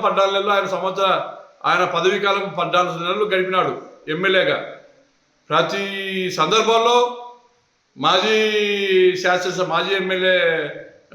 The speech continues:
కొడుకులము, మాజీ ఎమ్మెల్యే మనవలము, మాజీ ఎమ్మెల్యే ప్రతి చెట్టు పేరు చెప్పుకొని కాయలు అమ్ముకునేటువంటి నీచ స్థితికి దిగజారిన వీళ్ళు రాజకీయాల్లో ప్రజలకు మేలు చేసేటువంటి వాళ్ళ అని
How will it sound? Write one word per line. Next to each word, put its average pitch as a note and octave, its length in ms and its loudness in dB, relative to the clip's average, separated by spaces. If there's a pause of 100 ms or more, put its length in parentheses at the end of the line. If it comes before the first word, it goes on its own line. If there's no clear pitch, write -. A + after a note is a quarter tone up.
(100)
కొడుకులము, F#3 500 0 (420)
మాజీ E3+ 280 2
ఎమ్మెల్యే F3+ 340 0
మనవలము, F3 520 -2 (680)
మాజీ F3+ 300 4
ఎమ్మెల్యే F#3 220 -2 (300)
ప్రతి C#3+ 380 -2
చెట్టు C#3+ 260 -6
పేరు F#3 240 2 (460)
చెప్పుకొని F3+ 500 -2
కాయలు F3 260 2
అమ్ముకునేటువంటి F3 600 -6 (100)
నీచ F#3 220 -4 (480)
స్థితికి F#3+ 340 -8 (140)
దిగజారిన F3+ 480 0 (100)
వీళ్ళు B3+ 240 -2 (1300)
రాజకీయాల్లో F#3+ 640 2
ప్రజలకు F3 340 -2
మేలు F3+ 200 0
చేసేటువంటి F3 440 -4
వాళ్ళ D#3+ 160 2 (800)
అని E3 120 -4